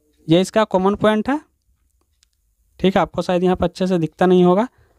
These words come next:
चलिए आपको हम उठा के दिखा देते हैं। बीच वाला कॉमन पॉइंट है, ये हमने बताया था एनसी पॉइंट और ये एनओ पॉइंट, ठीक है। यानी कि देखा जाए तो normally क्लोज है और ये, ये, ठीक है, ये क्लोज है,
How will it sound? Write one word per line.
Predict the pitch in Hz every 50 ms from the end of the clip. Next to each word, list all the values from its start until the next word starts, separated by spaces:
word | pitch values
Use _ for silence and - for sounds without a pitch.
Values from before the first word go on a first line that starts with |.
| _ _ -
चलिए | 165 160 175
आपको | 190 185 - -
हम | 190 185
उठा | 165 - 160 160
के | 165 185
दिखा | 175 165 - 175
देते | 175 170 170 - 175
हैं। | 175 220 247 - _ _ _ _ _ _ _ _ _
बीच | 147 156 165 -
वाला | 202 202 214
कॉमन | - - 185 180 196 202 208
पॉइंट | 196 214 214 214 202 247
है, | 277 277 269 -
ये | 165 170 190
हमने | 196 202 202 208 208
बताया | 208 196 - 196 196 196
था | - 240 269 294 - _ _ _ _ _
एनसी | - 156 165 - - 220
पॉइंट | 208 214 214 233 262 285 -
और | _ - 170
ये | 175 196 226 233 - -
एनओ | 170 165 170 165
पॉइंट, | 156 151 143 139 139 -
ठीक | 202 208
है। | 247 277 285 - _ _ _ _ _ _ _ _
यानी | - 147 175 190 196 220 240
कि | 233 262 233
देखा | 202 208 202 233 226
जाए | 233 247 247
तो | 247 233
normally | 214 202 196 196 196 196 208 226
क्लोज | - - 214 202 202 202 202
है | 247 277 285 - _
और | - 170 175
ये, | 180 180 175
ये, | 170 175 170 170 170 _ _ _ _ _ _ _ _
ठीक | - 208 214
है, | 254 269 277 254 -
ये | 170 180 180 - -
क्लोज | 190 180 185 196 208 202
है, | 233 269 294